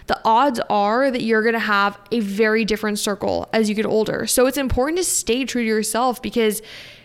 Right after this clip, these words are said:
if you get molded into somebody that you, uh, are surrounded by in high school or in, or in college who is not the best influence on you, like,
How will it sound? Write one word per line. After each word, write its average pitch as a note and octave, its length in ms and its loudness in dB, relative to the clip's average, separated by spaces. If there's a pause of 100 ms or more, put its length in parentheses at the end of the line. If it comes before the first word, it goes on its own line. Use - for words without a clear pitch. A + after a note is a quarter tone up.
(180)
if A#3 140 2
you A#3+ 440 0
get D#4 180 -2
molded A#3 480 2
into A3+ 260 0
somebody A3 540 0
that A3 200 -4
you, A3 600 0
uh, G#3+ 220 -2 (580)
are B3 100 4
surrounded A3 420 0
by G#3+ 140 0
in G#3+ 80 -2
high G#3 200 -2
school A#3+ 340 0
or A3+ 80 2
in, A3 160 -2 (120)
or A#3 220 4
in A3+ 80 0
college G#3+ 640 0
who G#3+ 420 0 (800)
is A#3+ 200 2
not A#3 280 2
the B3+ 80 2
best A3 240 0
influence G#3+ 440 -2
on A#3+ 160 0
you, B3+ 420 0
like, A3+ 260 -2